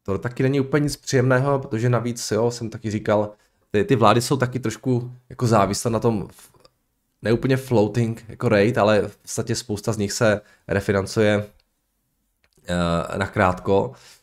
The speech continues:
takže spousta toho krátkého dluhu, který jim expiruje, teďka musí přerolovat na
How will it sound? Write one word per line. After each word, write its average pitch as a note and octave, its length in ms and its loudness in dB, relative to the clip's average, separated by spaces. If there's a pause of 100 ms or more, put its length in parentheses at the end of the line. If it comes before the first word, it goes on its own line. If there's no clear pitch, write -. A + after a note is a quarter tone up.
(160)
takže F#2 240 -8
spousta F#2 320 -6
toho G#2 240 0
krátkého G2 500 -2
dluhu, G2 180 0
který G2 260 -2
jim F#2+ 80 0
expiruje, F#2+ 400 0
teďka F2+ 120 -4
musí F#2 280 -4
přerolovat F#2+ 680 0
na F#2 300 -2